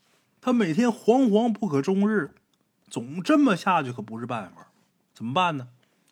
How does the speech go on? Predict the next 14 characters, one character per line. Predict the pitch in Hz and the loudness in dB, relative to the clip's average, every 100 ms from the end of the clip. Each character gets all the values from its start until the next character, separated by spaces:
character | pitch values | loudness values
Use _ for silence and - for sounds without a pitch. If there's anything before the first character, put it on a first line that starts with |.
| _ | _
找 | - 98 | -10 -10
明 | 95 107 113 135 | -10 -10 -6 -6
白 | 127 | -6
人， | 101 95 - _ _ _ - | -8 -16 -20 _ _ _ -8
得 | 127 | -2
有 | 139 104 | -2 -2
一 | 104 117 | -8 -8
个 | 127 | -8
合 | - - 147 | -8 -6 -6
理 | 180 | -4
的 | 113 | -6
对 | 110 - 262 147 | -4 2 4 2
策 | 120 156 143 | -2 -2 -2
呀。 | 123 | -4